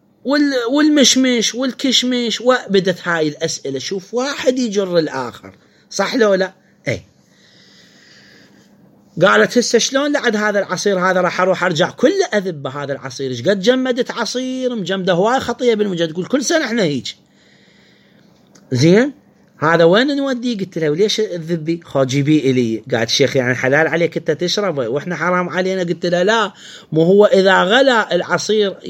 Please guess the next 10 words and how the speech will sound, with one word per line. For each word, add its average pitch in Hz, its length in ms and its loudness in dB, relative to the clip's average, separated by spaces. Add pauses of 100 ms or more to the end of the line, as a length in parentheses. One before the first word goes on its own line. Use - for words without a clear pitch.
(140)
العنبي 165 540 -2
يحرم 240 380 0
شربه، 120 420 -6 (320)
شو - 160 -6
وقت 302 260 0
يحل؟ 254 420 2 (360)
يحل 262 440 2
إذا 254 360 2
ذهب 302 400 0
ثلثيه. 226 760 0